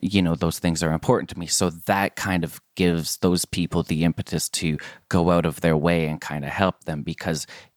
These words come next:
you can only kind of really start modeling a society if you start doing a thing, right? So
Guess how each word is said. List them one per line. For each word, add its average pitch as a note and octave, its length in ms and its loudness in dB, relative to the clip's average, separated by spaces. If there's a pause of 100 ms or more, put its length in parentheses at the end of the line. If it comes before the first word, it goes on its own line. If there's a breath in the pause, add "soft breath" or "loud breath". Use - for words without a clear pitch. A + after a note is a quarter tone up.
(360)
you G2 220 4
can A2 200 4
only A#2 200 6
kind G2 340 0
of E2+ 180 -4
really E2+ 220 2
start E2+ 400 0 (800)
modeling F2 580 2
a D#2 60 -2
society D2+ 580 -2
if - 140 -12
you D2 60 -10
start D2 280 -4
doing D#2+ 280 2
a A1+ 60 -10
thing, B1 240 -8
right? D#2 260 0 (340 loud breath)
So F#2 380 2